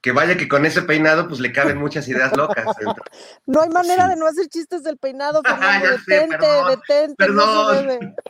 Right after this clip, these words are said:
Speaker 2: <laughs>
Speaker 3: Otro muy bien peinado es, eh, Claudio X González
Speaker 2: Ah,
Speaker 3: en una
Speaker 2: sí.
Speaker 3: caricatura de Waldo en el Universal, en la cual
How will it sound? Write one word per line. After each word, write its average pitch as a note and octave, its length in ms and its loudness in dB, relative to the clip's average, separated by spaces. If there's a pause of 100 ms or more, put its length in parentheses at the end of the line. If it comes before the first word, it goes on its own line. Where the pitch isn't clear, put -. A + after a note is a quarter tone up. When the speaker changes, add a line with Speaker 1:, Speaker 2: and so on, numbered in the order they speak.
(120)
Speaker 2:
<laughs> B3 1120 -10
Speaker 3:
Otro G3+ 480 2
muy F3+ 280 2
bien F#3 260 0
peinado D#3 720 0
es, D3 300 -6
eh, C3+ 320 0
Claudio D3 340 -2
X C#3+ 220 -6
González C#3 600 -4 (140)
Speaker 2:
Ah, D3 180 -6
Speaker 3:
en C3 60 -4
una D3+ 120 -4
Speaker 2:
sí. D#3 60 -8
Speaker 3:
caricatura D3 680 -6
de B2 160 -4
Waldo D3 680 -2
en B2+ 160 -8
el A2+ 120 -8
Universal, C3+ 840 -8 (280)
en B2 160 -6
la A#2+ 140 -8
cual D3+ 440 -6